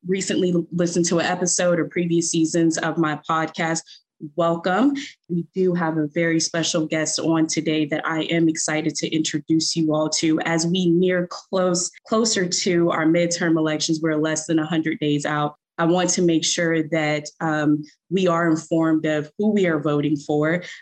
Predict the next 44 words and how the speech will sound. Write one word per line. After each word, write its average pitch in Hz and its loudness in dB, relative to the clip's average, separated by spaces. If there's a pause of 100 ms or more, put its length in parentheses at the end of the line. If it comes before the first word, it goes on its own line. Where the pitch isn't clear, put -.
um, 151 2 (100)
what 160 -2 (140)
they 175 2
stand 151 0
for, 151 0
what 180 0
some 185 0
of 170 2
their 160 0
policies 156 -2
are, 147 0
how 175 -2
that 175 -2
impacts 165 -2
us. 156 0
So 160 -2
when 156 4
we 185 2
go 175 2
to 180 -6
the 160 -2
ballot 147 -4
box, 147 -4 (140)
we're 180 2
making 160 2
an 151 4
informed 165 0
decision, 147 -2
uh, 160 -2
for 156 -4
ourselves 151 0
and 151 4
also 147 0
for 147 -4
the 139 -4
future 147 0
of 139 -4
our 143 -4
children. - -4
So 160 -2
with 151 -2
that 190 -2
being 165 4
said, 151 -4